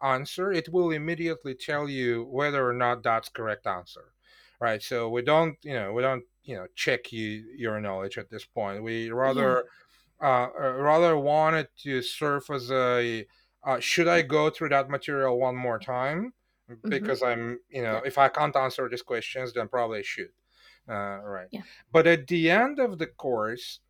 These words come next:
Speaker 1: uh, you have the actual exam. And the exam
Speaker 2: Right.
Speaker 1: is, uh, I think it's twenty questions, twenty minutes. Uh, and you have to score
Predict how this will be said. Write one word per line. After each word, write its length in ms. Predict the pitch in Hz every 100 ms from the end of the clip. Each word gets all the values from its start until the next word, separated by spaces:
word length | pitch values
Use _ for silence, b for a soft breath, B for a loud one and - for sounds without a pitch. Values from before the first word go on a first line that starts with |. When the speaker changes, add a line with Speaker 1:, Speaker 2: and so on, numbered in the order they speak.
| -
Speaker 1:
uh, 120 | 127
you 220 | 139 151
have 320 | 156 165 151 143
the 100 | 139
actual 380 | 135 - 127
exam. 480 | 110 107 104 87 - _ _ _ _
And 220 | 131 127 123
the 140 | 131
exam 320 | 123 113 151
Speaker 2:
Right. 360 | 180 185 196 - _ _ _ _
Speaker 1:
is, 600 | - 156 151 147 135 - -
uh, 40 | 147 131 123 120 117 113 110
I 160 | 131 123 -
think 280 | 233 285 -
it's 300 | 180 - -
twenty 340 | - 165 165
questions, 580 | 160 - 160 - 147 135
twenty 340 | - 151 139 131
minutes. 760 | 127 131 165 220 - - - _ _ _ _ -
Uh, 800 | 123 117 117 117 117 113 117 123 -
and 360 | 139 131 127 139
you 540 | 139 127 135 147 160 170
have 360 | 170 160 160 -
to 160 | 156 180
score 680 | - - 165 156 147 139